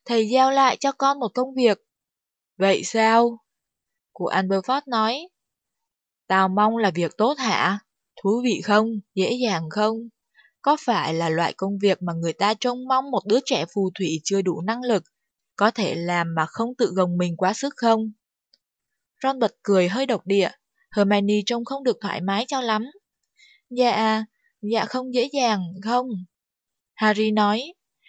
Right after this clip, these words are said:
"Nhưng con phải." "Phải, tại sao phải?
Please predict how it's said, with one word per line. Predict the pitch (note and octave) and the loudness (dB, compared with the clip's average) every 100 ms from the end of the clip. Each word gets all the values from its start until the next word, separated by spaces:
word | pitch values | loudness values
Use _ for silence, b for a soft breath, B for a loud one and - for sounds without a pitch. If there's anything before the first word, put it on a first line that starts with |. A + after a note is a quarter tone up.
| b - | b -6
"Nhưng | C4 C4 | -6 -2
con | C4+ C4 B3+ | -4 -4 -2
phải." | A#3 - D#3 G3 G#3 G#3+ _ _ _ _ _ - | -2 -2 -2 -2 -4 -6 _ _ _ _ _ -6
"Phải, | F#3 E3+ F3 G#3 A3+ - | 0 2 4 2 0 -2
tại | A3+ G#3+ | 0 0
sao | - A#3 A#3+ | -2 0 0
phải? | B3+ A#3+ C3+ C#3 G3 | 0 -2 0 -2 -2